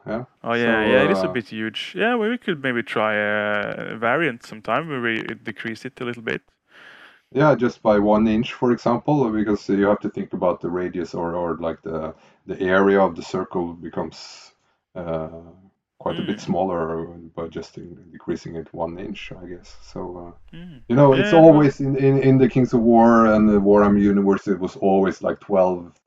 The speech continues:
Speaker 1: twelve, twelve, twenty-four, thirty-six, you know?
Speaker 2: Yeah, yeah.
Speaker 1: Uh, you never think in those, like, uh,
Speaker 2: We could do, like,
Speaker 1: it's, it's
Speaker 2: eight
Speaker 1: like
Speaker 2: inch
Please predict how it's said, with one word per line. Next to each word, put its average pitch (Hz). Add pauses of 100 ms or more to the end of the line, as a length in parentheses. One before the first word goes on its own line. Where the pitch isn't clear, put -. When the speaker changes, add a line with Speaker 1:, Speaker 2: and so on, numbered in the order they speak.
(240)
Speaker 1:
twelve, 87
twelve, 85
twenty-four, 85
thirty-six, 85 (140)
you 92
know? 92 (100)
Speaker 2:
Yeah, 143
yeah. 131
Speaker 1:
Uh, 95 (140)
you 120
never 117
think 123 (100)
in 113
those, 101 (140)
like, 92 (220)
uh, - (420)
Speaker 2:
We 117
could 117
do, 123
like, 120
Speaker 1:
it's, 123
it's 120
Speaker 2:
eight -
Speaker 1:
like 127
Speaker 2:
inch -